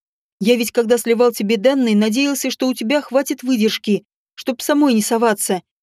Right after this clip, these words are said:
чтобы этим занялись другие. И проклятие, одновременно мечтал тебя увидеть». Я, сглотнув, обернулась, последний раз на тело, заключённое в живую клетку,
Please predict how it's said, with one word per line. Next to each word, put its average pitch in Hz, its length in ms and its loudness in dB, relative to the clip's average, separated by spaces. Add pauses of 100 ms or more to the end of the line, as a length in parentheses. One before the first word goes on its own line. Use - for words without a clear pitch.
(180)
чтобы 254 320 0
этим 294 240 2
занялись 277 380 2
другие. 240 580 0 (540)
И 233 100 -2
проклятие, 214 760 0 (260)
одновременно 262 640 2
мечтал 285 400 0
тебя 294 300 -2
увидеть». 240 600 -2 (640)
Я, 262 160 2
сглотнув, 214 600 -2 (420)
обернулась, 220 760 0 (300)
последний 214 440 0
раз 240 240 -2
на 220 120 -2
тело, 262 280 0
заключённое 226 680 0
в 220 60 -6
живую 254 360 0
клетку, 214 600 -2